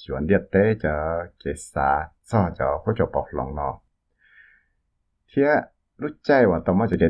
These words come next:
tăng chân ổn độ rượu chuẩn gì nó, cho cú bỏ tàu hay tiệt.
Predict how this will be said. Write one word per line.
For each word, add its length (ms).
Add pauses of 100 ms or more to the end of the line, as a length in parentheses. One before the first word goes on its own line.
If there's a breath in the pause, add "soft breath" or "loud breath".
tăng 180
chân 200 (240)
ổn 240
độ 180
rượu 240
chuẩn 240
gì 220
nó, 300 (160)
cho 100
cú 180
bỏ 220
tàu 180
hay 200
tiệt. 340